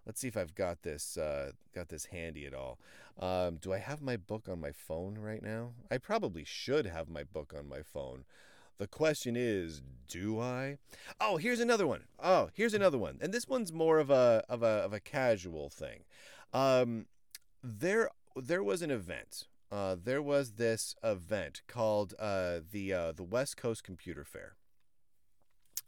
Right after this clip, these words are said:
Took place in nineteen seventy-seven, right? Uh, and the West Coast Computer Fair, uh, I've got a whole article about this over on the Lundich Journal. It's actually, and it's included in the book as well because it's such an important thing. Um, the West Coast Computer Fair was the biggest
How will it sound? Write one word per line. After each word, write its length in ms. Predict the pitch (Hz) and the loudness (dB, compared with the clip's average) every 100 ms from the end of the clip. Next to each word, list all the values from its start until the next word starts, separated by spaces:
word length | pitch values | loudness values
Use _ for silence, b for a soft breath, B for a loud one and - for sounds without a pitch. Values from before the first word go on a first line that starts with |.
| - | -6
Took 180 | 170 175 | -6 -2
place 240 | 208 196 | -2 -2
in 100 | 160 | -2
nineteen 360 | 127 127 120 117 | -2 -2 -4 -4
seventy-seven, 720 | 113 101 90 87 73 65 - | 0 0 -2 -6 -8 -10 -12
right? 220 | 65 98 117 - B B B B B - | -4 -4 -4 -10 B B B B B 0
Uh, 120 | 123 | 2
and 120 | 135 | 2
the 60 | 147 | 2
West 300 | 143 165 - | 4 4 4
Coast 200 | 208 196 | -2 -2
Computer 400 | 160 139 131 123 | -4 -6 -2 -2
Fair, 560 | 117 - 101 95 90 - | -2 0 2 4 0 -4
uh, 300 | 92 92 87 64 | -4 0 0 -2
I've 140 | 95 | -2
got 140 | 98 127 | 0 0
a 60 | |
whole 180 | 120 147 | 2 0
article 460 | 95 104 92 85 85 | 4 2 2 -2 -4
about 320 | 80 82 - | -2 -4 -4
this 180 | 85 - | -6 -4
over 180 | 90 | -2
on 100 | 90 | -2
the 60 | 87 | -4
Lundich 260 | 87 87 85 | -4 -4 -6
Journal. 280 | 87 87 | -6 -4
It's 240 | 92 101 104 | -4 -4 0
actually, 320 | 107 - 107 | 0 0 -2
and 100 | 92 | -2
it's 200 | 90 - | -6 -8
included 400 | 90 - 107 90 | -14 -8 -6 -6
in 80 | 85 | -8
the 60 | |
book 280 | 76 85 82 | -6 -8 -8
as 140 | 78 85 | -10 -4
well 200 | 90 78 | -2 -2
because 200 | 78 90 | -6 -10
it's 120 | - | -4
such 220 | - - | -4 -4
an 80 | 87 | -8
important 380 | 76 90 60 73 | -6 -8 -8 -6
thing. 240 | 92 71 B B B B B - | -6 -6 B B B B B 0
Um, 500 | 123 131 123 107 92 - | 4 6 6 2 -6 -6
the 160 | 117 | -4
West 300 | 123 156 214 | 0 0 0
Coast 220 | - 185 | -2 -4
Computer 320 | - 113 139 123 | -4 -6 -4 -2
Fair 120 | 113 | -2
was 180 | 101 87 | -2 -6
the 100 | 92 | -8
biggest 580 | - 147 151 151 - | 0 2 2 0 -2